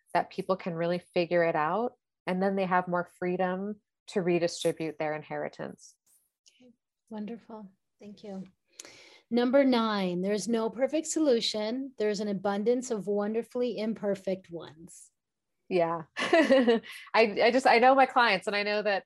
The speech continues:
Speaker 1: pretty much a hundred percent of us struggle with perfectionism because of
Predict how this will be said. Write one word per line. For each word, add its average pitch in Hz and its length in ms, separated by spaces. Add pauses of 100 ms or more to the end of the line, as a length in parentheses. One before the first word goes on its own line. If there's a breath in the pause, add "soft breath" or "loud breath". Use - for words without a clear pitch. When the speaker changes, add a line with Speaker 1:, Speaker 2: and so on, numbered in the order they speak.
Speaker 1:
pretty 233 180
much 214 180
a 185 160
hundred 208 220
percent 202 360
of 175 140
us 165 180
struggle 165 600
with 165 160
perfectionism 220 1040 (560 soft breath)
because 165 420
of 165 220